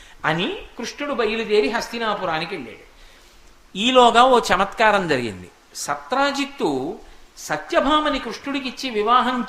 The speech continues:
చెయ్యకముందు ముగ్గురు అడిగారు యాదవులు, సత్యభామని మాకిచ్చి పెళ్లి చేయమని. కృతవర్మ, శతధన్వుడు, అక్రూరుడు, ఈ ముగ్గురు అడిగితే శ-, ఆ సత్రాజిత్ అన్నాడు, "మీ ముగ్గురులో ఎవరో ఒకరికిచ్చి పెళ్లి చేస్తానా పిల్లనన్నాడు."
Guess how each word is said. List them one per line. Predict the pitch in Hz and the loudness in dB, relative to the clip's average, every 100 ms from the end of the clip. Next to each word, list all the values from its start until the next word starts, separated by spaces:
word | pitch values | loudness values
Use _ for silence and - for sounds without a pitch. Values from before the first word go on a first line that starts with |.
| 220 | -6
చెయ్యకముందు | 214 254 262 220 208 262 | -4 -4 -2 -2 -4 -4
ముగ్గురు | 233 196 160 214 | -4 -6 -4 -2
అడిగారు | 180 208 240 208 | -2 -2 -2 -2
యాదవులు, | 165 160 190 185 123 98 - | -2 -2 0 0 0 -6 -12
సత్యభామని | - 160 - 208 220 190 208 | -10 -8 -4 -2 -2 -2 -4
మాకిచ్చి | 247 202 180 - | -4 -6 -8 -10
పెళ్లి | 202 165 175 | -8 -6 -4
చేయమని. | 185 151 107 - - - - 156 | -6 -8 -10 -16 -20 -20 -16 -10
కృతవర్మ, | 160 208 208 208 233 302 - - - - - | -2 0 0 0 -2 -4 -6 -16 -20 -20 -20
శతధన్వుడు, | - 147 196 156 196 208 214 233 349 - - - - | -6 -2 0 0 0 0 0 0 -4 -8 -16 -10 -6
అక్రూరుడు, | - - 220 160 120 101 - - - | -6 -4 -2 -2 -4 -8 -14 -14 -6
ఈ | 208 | -4
ముగ్గురు | 185 165 180 254 269 | -4 -4 0 4 6
అడిగితే | 220 220 240 233 | 4 2 0 0
శ-, | - - - - - - | -2 -8 -18 -20 -20 -6
ఆ | 180 | -4
సత్రాజిత్ | - 165 - 254 240 240 208 | -4 -2 4 4 4 0 0
అన్నాడు, | 202 208 185 196 320 - - - | 4 4 6 4 2 -4 -16 -4
"మీ | 196 254 | 0 2
ముగ్గురులో | 208 170 220 277 311 | 0 0 0 6 6
ఎవరో | 277 208 240 320 | 6 6 8 8
ఒకరికిచ్చి | 294 240 208 208 277 | 8 6 2 -2 -2
పెళ్లి | 220 196 | 0 2
చేస్తానా | 202 190 - 185 185 | 2 0 0 2 2
పిల్లనన్నాడు." | 160 147 147 131 101 - - | 2 0 0 -4 -8 -12 -14